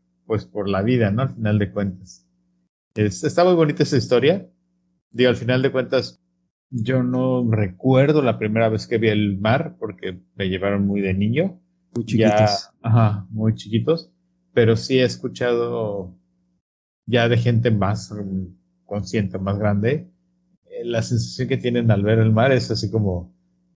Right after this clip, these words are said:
Speaker 1: te impone al final de cuentas, ¿no?
Speaker 2: Sí.
Speaker 1: Y bueno, pues qué, qué buena historia para empezar.
Speaker 2: Muy bien, qué bueno que les gustó. Vámonos con la segunda. Esta nos las envió Roberto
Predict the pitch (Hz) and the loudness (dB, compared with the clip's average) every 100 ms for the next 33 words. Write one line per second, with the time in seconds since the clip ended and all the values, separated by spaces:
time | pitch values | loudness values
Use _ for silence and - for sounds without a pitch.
0 | - 95 127 113 143 143 107 98 98 107 | -18 0 4 4 4 2 2 -2 -4 -4
1 | 107 104 110 101 92 92 113 110 - - | -2 -4 -4 -6 -8 0 2 2 0 -8
2 | _ _ _ _ 101 98 107 113 - 127 | _ _ _ _ -12 -12 -12 -16 -10 -10
3 | - - 147 143 117 117 104 104 110 104 | -6 -4 0 0 0 0 -2 -2 -2 0
4 | 110 - 117 - - _ _ _ _ _ | -2 0 -2 -4 -14 _ _ _ _ _
5 | _ _ _ _ _ _ - 110 107 101 | _ _ _ _ _ _ 0 4 6 4
6 | 107 - 113 110 113 101 101 95 95 131 | 2 0 2 2 2 0 -2 -2 -2 2
7 | 151 156 143 143 139 120 101 107 101 107 | 4 4 4 4 2 4 4 4 2 4
8 | 123 165 220 _ _ _ _ _ - 127 | 4 4 0 _ _ _ _ _ -2 -2
9 | - 143 139 127 117 113 110 - 113 110 | 2 4 6 6 6 4 2 0 2 4
10 | 113 113 117 120 110 113 101 120 127 196 | 4 6 6 4 2 2 4 2 2 0
11 | 262 | 0